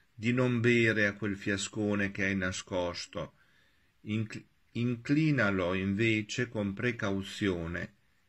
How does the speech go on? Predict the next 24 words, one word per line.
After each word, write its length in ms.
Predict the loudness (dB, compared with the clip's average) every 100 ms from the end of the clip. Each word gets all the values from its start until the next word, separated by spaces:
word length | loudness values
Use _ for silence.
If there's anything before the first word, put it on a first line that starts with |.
| _ _
e 200 | 0 2
vedrai 640 | 2 0 2 2 2 0
che 200 | -2 -6
cosa 380 | -2 -2 0 -2
c'è 240 | -2 -2 0
dentro." 760 | 0 0 -4 -8 -12 -12 -14 _ _ _ _ _ _ _ _ _ _ _ _ _ _ _ _ _ -2
Pieno 300 | 0 2 2
di 140 | 0
confusione, 840 | -2 -4 -4 -4 0 0 2 2
il 140 | 0 0
giovane 540 | 0 0 0 0 0
lasciò 420 | 0 -4 -2 0
l'uomo 480 | 0 2 2 2 0
di 220 | -4 -8
Dio. 440 | -8 -6 -4 -4 -8 _ _ _ _ _ _ _ _ _ _ -4
Al 180 | 0 2
ritorno, 920 | 2 0 0 0 2 2 0 0 0
volendo 580 | -2 0 0 0 -2 -4
accertarsi 1000 | -4 -8 -8 -2 2 2 0 -4 -8 -8
su 240 | -8 -10
quel 240 | -6 -6 -4
che 100 | -6
aveva 300 | -2 -2 0
udito, 680 | 0 0 -2 -4 -6 -6